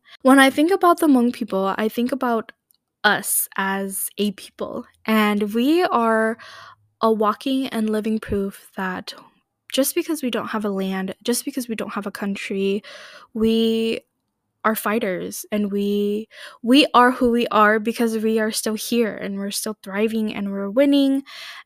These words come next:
and we continue to fight,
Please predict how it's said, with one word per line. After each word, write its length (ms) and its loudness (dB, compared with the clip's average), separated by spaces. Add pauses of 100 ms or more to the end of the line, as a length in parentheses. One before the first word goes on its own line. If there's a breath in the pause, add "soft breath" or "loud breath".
(120)
and 640 0 (360)
we 240 0
continue 440 0
to 100 -12
fight, 540 -10